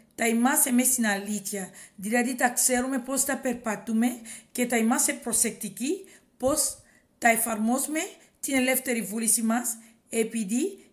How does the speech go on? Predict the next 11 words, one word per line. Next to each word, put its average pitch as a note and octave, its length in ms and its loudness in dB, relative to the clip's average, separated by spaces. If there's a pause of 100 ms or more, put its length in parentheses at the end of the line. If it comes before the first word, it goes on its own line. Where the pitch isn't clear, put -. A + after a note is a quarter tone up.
η B3 120 -2
ελεύθερη B3 460 0
βούληση A#3+ 380 -2
έχει B3+ 220 -4
συνέπεια. G#3+ 840 0 (280)
Ναι, G#3+ 380 0 (220)
συνέπεια B3 680 0
είναι C4 280 -2 (280)
πώς C#4 300 0
το - 80 -4
εφάρμοζε A#3+ 840 0